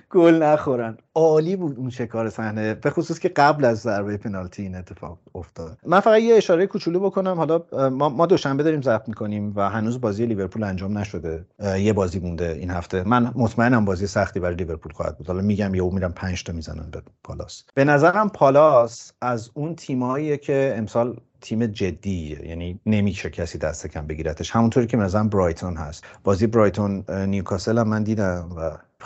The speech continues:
شانس آورد قشنگ نیوکاسل، یعنی اونم از اون بازیایی بود که دو سه تا توپ از رو خط کشیدن بیرون و مثلاً در مورد آرسنال هم یه، یه دقیقه اجازه بدین من سخن، تو این، این پادکست که من کلاً حرف زدم تو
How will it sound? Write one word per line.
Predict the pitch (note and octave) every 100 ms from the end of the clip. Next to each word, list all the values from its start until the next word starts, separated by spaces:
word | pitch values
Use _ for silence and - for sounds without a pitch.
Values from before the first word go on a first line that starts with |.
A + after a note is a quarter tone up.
| -
شانس | - A#2 A2 A2 G#2+
آورد | F2 D2
قشنگ | E2 D#2+ D#2+
نیوکاسل، | D#2+ D2+ - D#2 - E2
یعنی | F#2
اونم | G#2 A#2+ B2
از | G#2 A#2
اون | A#2
بازیایی | A2 F#2+ G2+ A2
بود | A#2+ B2
که | B2 A#2+ B2 -
دو | B2
سه | B2
تا | A2+ G#2
توپ | F#2 G#2
از | G#2
رو | A2
خط | G2+ G#2 F#2+
کشیدن | G#2+ - G#2 G2 F#2
بیرون | F#2 G2 G2
و | F#2+ F#2+
مثلاً | - G2 F#2 F#2 - _ _
در | A2 A2+
مورد | D#3
آرسنال | - A#2 A2 - A#2+ A3 A#3
هم | G3+ -
یه، | E3+
یه | E3 D3+
دقیقه | D3+ C#3+
اجازه | G2+ F#2 F2 G2+
بدین | G#2 F#2+
من | F#2+
سخن، | F#2 G2 - - -
تو | C#3+
این، | D#3 D#3+
این | G3
پادکست | F3 D#3+ F3+ F3+
که |
من | F#3+
کلاً | F3+ D3 D3+
حرف | D#3+ D3
زدم | C#3+ C3+
تو | C#3